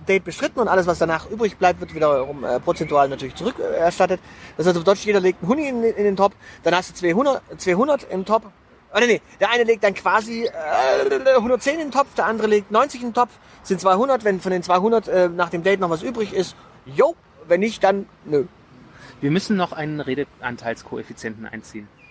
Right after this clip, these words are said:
Speaker 1: Uh, warum?
Speaker 2: Das
Speaker 1: Ein,
Speaker 2: ist
Speaker 1: ein, ein Redepflichtanteil?
Speaker 2: Ja, das, das ist so, äh, für, für Menschen, für, für, ne, das, wenn, wenn der einzige G-, G-, Gesprächsbeitrag an dem Abend ein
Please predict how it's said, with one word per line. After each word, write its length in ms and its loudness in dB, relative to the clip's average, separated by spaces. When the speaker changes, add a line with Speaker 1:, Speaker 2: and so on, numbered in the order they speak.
Speaker 1:
Uh, 320 0
warum? 340 -2
Speaker 2:
Das 140 -6
Speaker 1:
Ein, 80 -2
Speaker 2:
ist 60 2
Speaker 1:
ein, 80 -2
ein 160 0
Redepflichtanteil? 880 2
Speaker 2:
Ja, 100 2
das, 120 0
das 160 -2
ist 140 -10
so, 380 -4
äh, 520 2
für, 160 -14
für 160 -4
Menschen, 640 -4
für, 120 -16
für, 220 -8
ne, 180 -4
das, 240 -10
wenn, 320 -2
wenn 280 -2
der 300 4
einzige 380 -2
G-, 180 -10
G-, 120 -2
Gesprächsbeitrag 1120 -2
an 80 -6
dem 140 -4
Abend 240 0
ein 120 -2